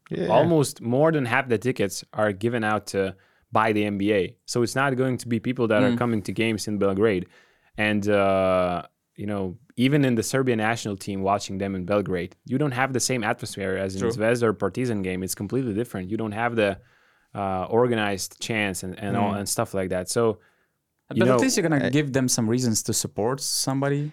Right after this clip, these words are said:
Speaker 1: Hey,
Speaker 3: you
Speaker 1: but
Speaker 3: know?
Speaker 1: we can s-, sweet talk Serbian
Speaker 2: Oh, no,
Speaker 1: basketball fans
Speaker 2: no,
Speaker 1: as
Speaker 2: no,
Speaker 1: much,
Speaker 2: no.
Speaker 1: as much as we want, but, uh, you said it yourself. It's like a hub for, for, uh,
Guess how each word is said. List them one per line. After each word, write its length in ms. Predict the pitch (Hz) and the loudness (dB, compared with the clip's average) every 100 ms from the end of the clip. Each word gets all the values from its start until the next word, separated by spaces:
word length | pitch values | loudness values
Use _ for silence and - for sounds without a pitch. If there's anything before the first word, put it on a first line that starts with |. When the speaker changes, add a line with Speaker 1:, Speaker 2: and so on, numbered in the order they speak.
| _ | _
Speaker 1:
Hey, 140 | - | 0
Speaker 3:
you 20 | 120 | 4
Speaker 1:
but 60 | 120 | 4
Speaker 3:
know? 40 | |
Speaker 1:
we 160 | 123 127 | 4 2
can 280 | 139 123 - | 0 -2 -4
s-, 240 | - - - | -10 -12 -10
sweet 500 | - - 139 151 - - | -10 -2 0 0 0 4
talk 420 | 120 110 107 - - | 6 6 2 -8 -14
Serbian 500 | - 123 117 120 110 | -2 0 2 2 2
Speaker 2:
Oh, 20 | |
no, 40 | 110 | 4
Speaker 1:
basketball 380 | 110 95 107 101 | 2 2 -4 0
fans 260 | 110 107 | 2 2
Speaker 2:
no, 60 | 104 | 2
Speaker 1:
as 40 | |
Speaker 2:
no, 60 | 104 | 2
Speaker 1:
much, 180 | 120 120 | 2 2
Speaker 2:
no. 60 | - | 0
Speaker 1:
as 100 | 113 | 0
much 160 | 120 123 | 0 0
as 120 | 113 | 2
we 100 | 117 | 4
want, 320 | 120 135 110 | 6 4 4
but, 300 | 110 107 - _ _ _ _ _ - 131 | 4 2 0 _ _ _ _ _ -8 0
uh, 240 | 104 101 - | 2 2 2
you 180 | 120 120 | 2 2
said 300 | - 135 120 | 4 4 4
it 80 | |
yourself. 500 | 101 101 - 131 110 | 0 -2 2 4 4
It's 160 | 95 - | 0 0
like 220 | 98 98 | 0 0
a 60 | 101 | 0
hub 280 | 110 110 - | 2 2 0
for, 360 | - 95 80 - | -4 -2 -2 -6
for, 400 | - 87 71 - _ - - | -8 -6 -6 -10 _ -20 -18
uh, 320 | - 57 52 | -14 -14 -14